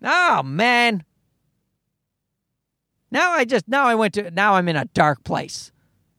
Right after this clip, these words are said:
You know what I need to do, guys? I need to meditate. I, you know what? That's what I'm gonna do. I'm gonna break out the headspace.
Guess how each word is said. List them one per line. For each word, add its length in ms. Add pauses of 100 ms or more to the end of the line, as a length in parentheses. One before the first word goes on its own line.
(200)
You 100
know 80
what 160
I 100
need 180
to 60
do, 160
guys? 360 (760)
I 20
need 120
to 60
meditate. 480 (1120)
I, 280
you 100
know 120
what? 80
That's 180
what 80
I'm 60
gonna 220
do. 260 (380)
I'm 180
gonna 220
break 500
out 300 (100)
the 100
headspace. 880